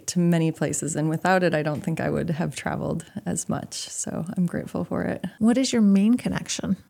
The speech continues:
Speaker 1: Um, Maine connection. Well, I didn't really have one. Um, I was working in Rhode Island at the time, and I had the opportunity to, to move up here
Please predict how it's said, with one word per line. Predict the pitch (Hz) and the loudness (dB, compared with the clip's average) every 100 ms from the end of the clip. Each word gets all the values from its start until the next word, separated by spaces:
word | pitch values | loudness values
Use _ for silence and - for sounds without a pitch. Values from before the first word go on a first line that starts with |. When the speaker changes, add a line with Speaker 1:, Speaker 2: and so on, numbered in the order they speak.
| _ | _
Speaker 1:
Um, | 214 226 220 226 233 233 - _ _ _ _ _ _ _ - | 2 4 6 6 6 4 -6 _ _ _ _ _ _ _ -4
Maine | 185 185 196 | 0 2 0
connection. | 190 - 175 - 185 | 0 -2 -4 -2 -2
Well, | 180 | 0
I | 180 185 _ | -2 -4 _
didn't | - 220 302 294 | 0 4 4 4
really | 262 262 226 | 4 4 4
have | 214 269 247 | 2 0 2
one. | 160 156 156 190 - | 2 2 2 2 4
Um, | - 196 175 165 160 170 - _ _ _ _ _ _ _ _ | 4 6 6 4 2 0 -2 _ _ _ _ _ _ _ _
I | - 185 185 | -4 0 2
was | 190 180 - | 2 0 -2
working | 185 185 190 185 | -2 -2 0 2
in | 175 | 2
Rhode | 160 160 | 2 0
Island | 156 165 160 | 0 0 -2
at | 160 - | -2 -4
the | - | -8
time, | - 160 - 160 160 - | -4 -2 0 2 0 0
and | 170 165 165 | 0 0 0
I | 170 | 0
had | 160 160 | 0 0
the | - - 165 | -4 -4 -2
opportunity | 165 165 160 165 160 160 | 0 0 0 0 2 0
to, | 160 165 | -2 -6
to | - - | -6 0
move | 160 156 - | 0 0 -2
up | 156 - | -4 -2
here | 160 147 151 | 0 2 0